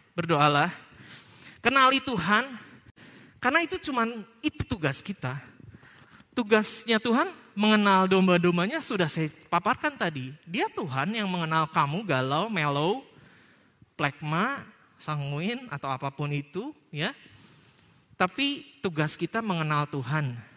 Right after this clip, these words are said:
semakin dalam, semakin baik. Inilah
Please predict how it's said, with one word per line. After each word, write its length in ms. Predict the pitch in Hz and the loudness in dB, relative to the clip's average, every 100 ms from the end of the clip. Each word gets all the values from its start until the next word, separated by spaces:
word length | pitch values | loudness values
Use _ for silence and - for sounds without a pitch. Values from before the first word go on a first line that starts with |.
| _ _ _ _ _ _ | _ _ _ _ _ _
semakin 720 | - - - 190 175 165 165 151 | -10 -4 -2 0 0 0 -2 0
dalam, 360 | 127 117 110 110 _ _ _ _ _ | -2 -4 -10 -14 _ _ _ _ _
semakin 560 | - - 143 127 131 120 | -12 -8 -8 -8 -8 -10
baik. 300 | 113 120 - - - - - - - _ _ _ _ _ _ _ - | -10 -12 -16 -20 -20 -20 -20 -20 -20 _ _ _ _ _ _ _ -4
Inilah 400 | 160 156 135 120 | 0 0 -2 -4